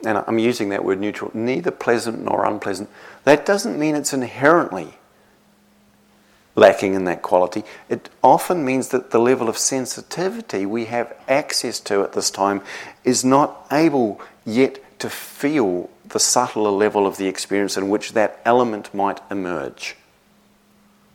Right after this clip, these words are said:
Without having to argue the point absolutely as whether everything has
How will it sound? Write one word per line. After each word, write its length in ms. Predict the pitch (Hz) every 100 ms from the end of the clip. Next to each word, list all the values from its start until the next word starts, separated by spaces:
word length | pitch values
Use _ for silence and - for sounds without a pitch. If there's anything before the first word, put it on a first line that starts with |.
| _ _ -
Without 340 | 104 113 113
having 300 | 107 104 101
to 280 | 101 92 87 - - - _ _ _ -
argue 380 | - 104 92 90
the 120 | 92
point 340 | - 98 92
absolutely 600 | 87 85 - 87 90 82
as 320 | 82 80 - -
whether 320 | 95 82 78 -
everything 440 | 104 92 - 82
has 340 | 80 85 82